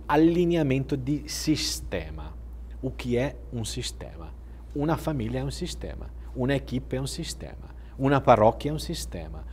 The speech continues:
uma empresa é um sistema. Ou seja, um conjunto de pessoas que estão focada no mesmo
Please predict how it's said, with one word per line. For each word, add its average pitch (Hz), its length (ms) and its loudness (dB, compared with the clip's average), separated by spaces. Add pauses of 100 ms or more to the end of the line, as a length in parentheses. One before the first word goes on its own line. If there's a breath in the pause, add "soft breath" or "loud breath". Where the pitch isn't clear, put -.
(200 loud breath)
uma 143 180 8
empresa 143 760 10
é 127 100 4
um 156 60 -2
sistema. - 680 -8 (260 loud breath)
Ou 110 120 0
seja, 85 500 2 (380 loud breath)
um 208 160 6
conjunto 113 840 -2
de 104 260 0 (220 loud breath)
pessoas 95 720 2 (260 loud breath)
que 127 120 -6
estão 185 480 0
focada 92 960 2 (440 loud breath)
no 139 200 6
mesmo 190 340 6